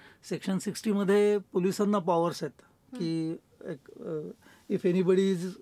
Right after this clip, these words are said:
Speaker 1: अ, अ, conversant with the fact and circumstances of the case, ज्याला घटना घ-, जी घडलेली आहे ती त्याच्याबद्दल त्या माणसाला माहिती असेल
Speaker 2: हम्म.
Speaker 1: किंवा कोणत्या प्रकारातून ही घटना घडली, कोणत्या घटनेतून ही पुढची घटना घडली,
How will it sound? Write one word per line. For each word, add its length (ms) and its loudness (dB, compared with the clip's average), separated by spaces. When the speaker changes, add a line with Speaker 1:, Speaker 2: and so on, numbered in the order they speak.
Speaker 1:
अ, 80 -8
अ, 200 -6
conversant 600 2
with 140 0
the 180 0
fact 300 -4
and 40 -4
circumstances 640 -8
of 100 -8
the 140 -6
case, 140 -10
ज्याला 360 -4
घटना 560 -2
घ-, 480 -4
जी 200 -4
घडलेली 460 4
आहे 100 0
ती 320 -2
त्याच्याबद्दल 460 -4
त्या 160 -2
माणसाला 360 -4
माहिती 300 -6
असेल 240 -8
Speaker 2:
हम्म. 120 -16
Speaker 1:
किंवा 340 2
कोणत्या 440 2
प्रकारातून 680 2
ही 80 4
घटना 380 2
घडली, 320 -4
कोणत्या 420 0
घटनेतून 520 0
ही 100 2
पुढची 300 -4
घटना 340 -2
घडली, 300 -6